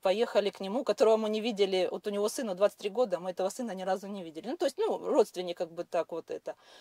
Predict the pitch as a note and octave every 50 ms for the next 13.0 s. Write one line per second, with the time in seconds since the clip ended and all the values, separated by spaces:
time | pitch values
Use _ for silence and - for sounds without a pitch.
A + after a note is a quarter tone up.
0 | - _ - A#3+ C#4+ D4+ D4 - A#3 C#4+ D4+ - A#3+ G3+ G#3+ G#3 - G3 F#3+ F#3
1 | E3 F#3 F#3 F3 E3+ G3 A#3 B3 C4 - - F#3+ F#3 G#3 A3+ A3+ A3+ F#3 F3 F3
2 | F#3+ G3 - - - E3+ E3 _ - F3+ F3 F3 E3+ D#3 F3 G3 F#3+ - - D#3+
3 | E3 D#3 C#3 C#3 B2+ - _ - - F#3+ F#3+ F#3 F3+ - - F#3+ G#3 F#3 - -
4 | D#3 - E3 - F#3 F#3 F3+ - F#3 F#3+ G3+ F#3 - - - - A3 G#3+ G#3+ G3+
5 | - - G#3 G3+ G#3 B3 C#4 D4 C#4+ G3+ E3+ - - G3 G3 G3 - - G#3+ -
6 | G3 F#3+ F#3+ - G3 - _ - G3 G#3+ G#3+ G3+ - - G3+ F#3 F#3+ A3+ A#3+ -
7 | - - E3+ D3 D3 D3+ C#3 C#3 D3+ - E3+ G3 G3+ - F3+ F3+ F3 E3+ F3+ -
8 | - D3 D3 D3 C#3+ - - _ _ - - - - G#3+ F#3 D3 C#3+ - D#3+ D#3+
9 | G3 F#3+ G3+ G3+ F#3+ - - G3+ F#3+ E3+ D3+ D3 - _ _ _ - - - -
10 | - - - - _ _ - G#3+ A#3 D4 C#4+ - - C#4+ C4 A3 G3+ G3+ - -
11 | A#3 C4+ A#3 G#3 F3+ F3 E3+ F3 F3+ G3+ A3+ F#3 D#3+ F#3+ F#3 F3 - - F3 -
12 | F#3+ F#3+ G3 - - - F3 E3 E3 D#3+ E3 F#3+ G#3 G#3+ - _ - - F3 E3+